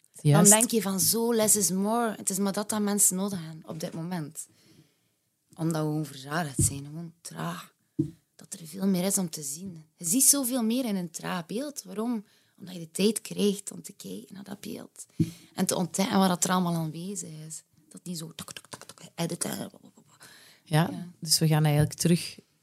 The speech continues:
Speaker 1: Ja, dat, is dat niet altijd een beetje in de, in de geschiedenis van alles, dat, dat dat zo met waves gaat?
Speaker 2: Ja. Mhm.
Speaker 1: En dat we nu inderdaad... Ik denk ook dat we, dat we misschien een beetje terug naar de slow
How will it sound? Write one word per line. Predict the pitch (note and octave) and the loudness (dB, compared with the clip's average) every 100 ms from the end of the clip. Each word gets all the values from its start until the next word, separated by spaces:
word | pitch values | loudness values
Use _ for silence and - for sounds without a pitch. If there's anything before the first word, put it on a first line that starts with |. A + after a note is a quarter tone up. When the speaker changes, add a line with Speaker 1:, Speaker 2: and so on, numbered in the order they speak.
| _ _ | _ _
Speaker 1:
Ja, | D#3+ D3+ D3+ F#3 E3+ | -10 -4 -2 -2 -2
dat, | D#3 - | -4 -2
is | - D#3+ | -2 4
dat | E3+ | 6
niet | D#3+ | 6
altijd | D#3+ D#3+ E3+ F#3 | 6 6 4 6
een | |
beetje | G3 G3 - | 4 4 6
in | F#3+ F#3 | 8 8
de, | F#3 F3+ F3+ F3 - | 8 6 6 4 2
in | F3+ F3 | 4 6
de | E3+ E3+ | 6 4
geschiedenis | E3 - F#3+ F#3+ G3 - | 2 2 4 6 4 4
van | F3 | 2
alles, | E3 F#3 G3 | 4 4 4
dat, | F3+ E3+ | 2 0
dat | F3 E3 | -4 -4
dat | E3 | -2
zo | F3 | 0
met | E3+ | 2
waves | D#3+ D3+ F3 G3 - | 2 2 0 2 0
gaat? | - G3+ G3 G3 | 2 2 2 0
Speaker 2:
Ja. | A3 - - | -2 -8 -18
Mhm. | - G#3+ G3 A3 | -4 0 0 2
Speaker 1:
En | E3+ | 6
dat | E3 | 8
we | D#3+ | 10
nu | E3 F3+ | 8 8
inderdaad... | F#3 D#3+ E3 E3+ - | 8 6 4 2 2
Ik | F3 | 6
denk | F#3+ F#3+ | 8 10
ook | D#3+ F3 - | 8 4 0
dat | - F#3 | 2 6
we, | F3 F3 | 6 6
dat | E3+ | 8
we | F3 | 8
misschien | E3 F3+ | 6 6
een | E3+ | 6
beetje | E3 E3 | 4 2
terug | F#3 - | 2 4
naar | F#3 | 4
de | E3+ | 6
slow | D#3+ - E3+ F3 | 6 6 8 6